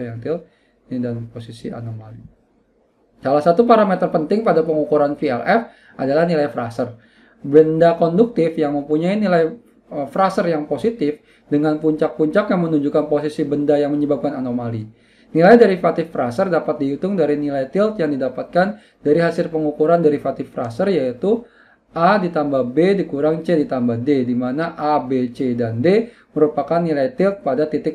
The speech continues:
pengukuran yang berurutan. Oke, bagaimana cara mengolah data V L F? Nah, kita mulai ya. Misalnya, ini ada, eh, mulai, kemudian kita mendapatkan V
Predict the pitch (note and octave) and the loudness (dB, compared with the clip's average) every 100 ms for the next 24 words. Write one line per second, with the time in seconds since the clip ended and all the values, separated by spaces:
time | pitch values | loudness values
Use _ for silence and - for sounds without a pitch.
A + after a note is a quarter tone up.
0 | C#3 B2 A#2 C3 C#3 C#3+ D3+ B2+ A#2+ - | -4 -6 -2 -2 -2 -4 -4 -6 -6 -10
1 | B2+ A#2 A2 - G#2 G#2+ - _ _ _ | -10 -8 -12 -14 -16 -16 -20 _ _ _
2 | _ _ _ _ _ _ _ _ _ - | _ _ _ _ _ _ _ _ _ 2
3 | C#3+ A#2+ A#2+ D3 G#3+ C#4+ D#4 G#3 F3+ F3 | 4 4 2 2 4 4 6 6 6 4
4 | D#3+ C#3 C3 C#3 C3 C3+ A#2+ B2 A2+ - | 4 4 4 2 -2 -2 -2 -4 -4 0
5 | E3+ C4 C4+ - _ _ _ _ _ _ | 4 4 2 -12 _ _ _ _ _ _
6 | _ _ _ _ C3+ B2 A#2 B2+ D#3+ E3 | _ _ _ _ -4 -2 -2 0 0 4
7 | F#3+ E3 C#3+ F3 D3+ C#3 C#3 F#3 D3 A2+ | 4 6 6 2 0 -4 -2 0 0 -4
8 | _ _ _ - C3 D#3+ C3+ B2 B2+ B2+ | _ _ _ -8 -2 0 0 0 0 0
9 | B2 A#2+ - - A#2 A#2 A#2 C3 F3+ G#3 | 0 -2 -6 -8 -6 -4 -2 2 4 6
10 | A3+ A3+ C3 C3 B2 B2+ C3+ C3 A#2+ A#2 | 6 4 -2 -2 -2 0 0 -2 -6 -4
11 | B2+ B2+ B2 A#2+ B2 - C3 A#2+ - _ | -4 -2 -4 -4 -8 -4 -4 -6 -10 _
12 | _ _ | _ _